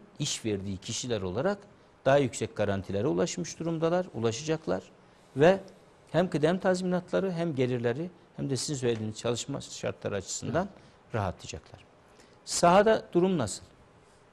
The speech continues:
Speaker 1: Ee, mesela Milliyetçi Hareket Partisi'ne oy vermiş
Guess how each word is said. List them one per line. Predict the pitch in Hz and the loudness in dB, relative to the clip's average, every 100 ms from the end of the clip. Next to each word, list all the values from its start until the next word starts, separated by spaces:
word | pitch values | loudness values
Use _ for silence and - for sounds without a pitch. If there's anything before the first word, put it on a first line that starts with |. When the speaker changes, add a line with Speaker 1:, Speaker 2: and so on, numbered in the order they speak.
| _ _ - - _ _ _ - - | _ _ -20 -20 _ _ _ -10 -4
Speaker 1:
Ee, | 113 113 110 110 - - - - _ _ - - - _ _ - - - - - - - - - - - _ _ _ _ _ _ _ _ _ _ _ - | -2 -2 -2 -6 -10 -20 -20 -20 _ _ -20 -20 -20 _ _ -20 -20 -20 -20 -20 -20 -20 -20 -20 -20 -20 _ _ _ _ _ _ _ _ _ _ _ -10
mesela | 107 95 101 | -6 -2 0
Milliyetçi | 117 127 127 113 117 | 0 0 -2 -2 -2
Hareket | 110 131 - | -2 -4 -2
Partisi'ne | 101 92 - | -4 -4 -8
oy | - 110 | -4 -4
vermiş | 92 85 85 - - - | -4 -4 -8 -10 -12 -16